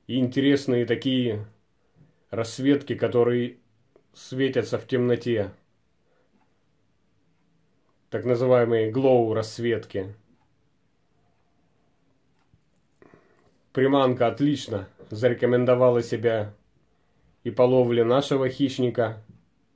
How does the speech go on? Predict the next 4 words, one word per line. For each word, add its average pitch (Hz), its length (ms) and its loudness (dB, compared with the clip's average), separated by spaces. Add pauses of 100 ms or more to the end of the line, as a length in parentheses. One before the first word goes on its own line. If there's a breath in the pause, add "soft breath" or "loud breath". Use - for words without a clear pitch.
(580)
будь 123 340 -6
то 113 200 2
окушок, 131 680 0 (560)
голавль. 120 680 2